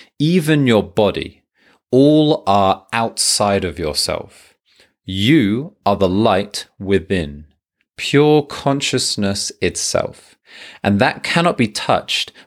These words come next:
by anything in the world beyond. Only you can direct your thoughts. Only you can choose which judgments to approve and reject.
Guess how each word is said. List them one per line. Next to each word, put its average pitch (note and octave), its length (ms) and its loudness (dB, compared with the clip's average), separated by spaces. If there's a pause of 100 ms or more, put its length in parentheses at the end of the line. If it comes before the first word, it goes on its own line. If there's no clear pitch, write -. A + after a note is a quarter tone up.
by F#2+ 320 0
anything C3 640 2
in G#2 180 0
the F#2 80 2
world F#2 560 2
beyond. D#2 640 -2 (440)
Only D#3+ 360 4
you A#2+ 480 4
can F2 260 -6
direct D#2+ 480 0
your D#2+ 140 -4
thoughts. - 560 -10 (240)
Only B2+ 340 4
you G#2+ 480 2 (180)
can F2+ 260 -2
choose F2 760 0 (220)
which - 480 0
judgments B2+ 720 -2
to E2+ 160 -4
approve B2+ 800 0 (380)
and F#2+ 140 -2
reject. - 680 -6